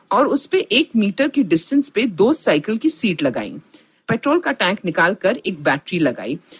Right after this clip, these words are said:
जो तीन घंटों में चार्ज हो जाती है। अब सब हैरान हैं उन्हें अपनी बेटी के साथ इस नायाब बाइक पे देखकर। उनका कहना है कि ये सिर्फ उन्होंने अपने लिए बनाई है, पर मेरा ख्याल है किसी कंपनी के साथ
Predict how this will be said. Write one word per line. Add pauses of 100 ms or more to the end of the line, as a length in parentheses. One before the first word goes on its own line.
(200)
जो
तीन
घंटों
में
चार्ज
हो
जाती
है। (340)
अब
सब
हैरान
हैं
उन्हें
अपनी
बेटी
के
साथ (120)
इस
नायाब
बाइक (100)
पे
देखकर। (340)
उनका
कहना
है
कि
ये
सिर्फ
उन्होंने
अपने
लिए
बनाई
है, (420)
पर
मेरा
ख्याल
है
किसी
कंपनी
के
साथ